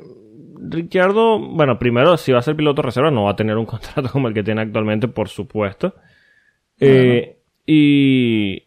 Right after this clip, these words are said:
Speaker 1: mm, bueno, no, no, no lo veo como una amenaza real que pueda tener Hamilton. La amenaza
Speaker 2: No,
Speaker 1: ya la, la
Speaker 2: Hamil-,
Speaker 1: tiene al lado.
Speaker 2: Ha-, Hamil-, Hamilton se, se, se retira el día que él decida, "No voy más".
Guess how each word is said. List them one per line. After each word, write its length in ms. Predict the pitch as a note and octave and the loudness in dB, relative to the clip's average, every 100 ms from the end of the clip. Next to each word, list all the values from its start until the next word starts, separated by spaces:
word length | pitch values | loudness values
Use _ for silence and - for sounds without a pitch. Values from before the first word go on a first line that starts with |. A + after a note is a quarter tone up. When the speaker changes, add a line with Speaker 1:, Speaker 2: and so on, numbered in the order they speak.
| _ - | _ -16
Speaker 1:
mm, 760 | - C#3+ C#3+ C#3+ C#3+ C#3+ C3+ | -6 -2 -2 -2 -4 -6 -4
bueno, 160 | C3+ - | -6 -6
no, 240 | - A#2 C3 | -10 -8 -6
no, 320 | C3+ C#3+ C#3+ | -2 0 2
no 220 | D3 D3+ | 2 4
lo 120 | D#3+ D3+ | 6 6
veo 220 | D3+ D3+ | 4 4
como 160 | C3+ | 0
una 120 | B2 C3 | 2 2
amenaza 460 | A#2 G#2+ G#2+ B2 | 0 -2 -2 -4
real 260 | A2+ G#2+ G2+ | -2 -4 -4
que 100 | G#2+ | -4
pueda 240 | A2 G#2 | -2 -2
tener 280 | G2+ G2 F#2 | -2 -6 -6
Hamilton. 480 | F2+ F#2+ F#2+ F#2 - _ _ - | -8 -12 -12 -14 -16 _ _ -12
La 180 | G#2+ A2 | -4 -2
amenaza 380 | A2+ A2+ - | 0 -2 2
Speaker 2:
No, 60 | C3 | 4
Speaker 1:
ya 80 | C3 | 4
la, 100 | C3 | 4
la 60 | D3+ | 2
Speaker 2:
Hamil-, 120 | D#3+ | 2
Speaker 1:
tiene 160 | C#3 B2 | 2 2
al 100 | A2+ | 2
lado. 200 | G#2+ E2 | 0 -2
Speaker 2:
Ha-, 160 | D3 A2+ | -4 -2
Hamil-, 320 | C#3 E3 F3 - _ _ | -6 -6 -10 -10 _ _
Hamilton 540 | - C#3+ D#3+ E3+ G3 F#3+ | -6 -4 -4 -2 -4 -2
se, 360 | F3 C3 G#2 | -2 -2 -4
se, 260 | G2 A#2 G2 | -8 -8 -8
se 160 | A2+ A#2 | -6 -6
retira 380 | A#2 B2 D#3 | -6 -6 -6
el 80 | F3 | -4
día 160 | C#3 C3+ | -4 -6
que 60 | D3 | -8
él 60 | |
decida, 340 | C#3 C3+ D#3 D#3 | -12 -10 -8 -6
"No 140 | A2+ | -4
voy 160 | A2+ A#2 | -6 -6
más". 160 | F#2+ | -10